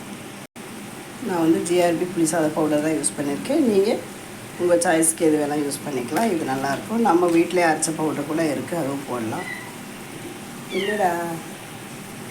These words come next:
மஞ்சத்தூள் ஒரு சிட்டிகை, பெருங்காயப்பொடி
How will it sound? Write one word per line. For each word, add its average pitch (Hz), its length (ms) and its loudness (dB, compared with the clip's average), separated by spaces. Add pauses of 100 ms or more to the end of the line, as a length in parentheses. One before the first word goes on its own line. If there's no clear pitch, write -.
(2250)
மஞ்சத்தூள் 151 460 2
ஒரு 120 180 -6
சிட்டிகை, - 360 -8 (2000)
பெருங்காயப்பொடி 175 600 4